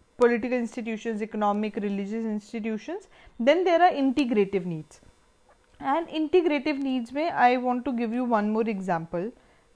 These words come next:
Just, I'll just rub this and tell you। Integrative need में he also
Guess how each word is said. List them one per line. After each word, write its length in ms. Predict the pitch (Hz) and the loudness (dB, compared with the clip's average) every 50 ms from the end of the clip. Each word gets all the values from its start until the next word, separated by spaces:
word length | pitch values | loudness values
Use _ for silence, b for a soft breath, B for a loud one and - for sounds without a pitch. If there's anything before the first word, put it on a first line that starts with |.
| _ - 214 | _ -14 -8
Just, 260 | 202 226 240 233 - - | -4 -4 -4 -4 -4 -4
I'll 320 | - 202 196 214 214 202 | -4 -4 -2 -4 -4 -6
just 340 | 190 214 226 220 - - - | -6 -8 -8 -10 -10 -10 -6
rub 200 | 202 202 190 190 | -2 -2 -2 -2
this 260 | 190 202 220 220 - | -4 -6 -6 -6 -6
and 240 | 233 208 202 202 208 - _ - | -6 -6 -6 -6 -8 -10 _ -6
tell 140 | 196 185 | -4 -4
you। 240 | 185 180 180 208 254 - _ _ _ _ _ _ _ _ _ _ _ _ _ - | -2 -4 -4 -6 -8 -12 _ _ _ _ _ _ _ _ _ _ _ _ _ -4
Integrative 640 | 277 294 294 - 381 359 370 330 330 285 - 392 349 | -4 2 4 6 6 6 6 4 4 4 4 4 4
need 300 | 349 339 320 311 320 330 359 | 4 2 2 2 2 2 0
में 140 | 392 381 | -2 0
he 120 | 339 359 349 | 2 2 6
also 400 | - 262 262 262 254 - 381 415 | 8 8 8 8 6 4 2 0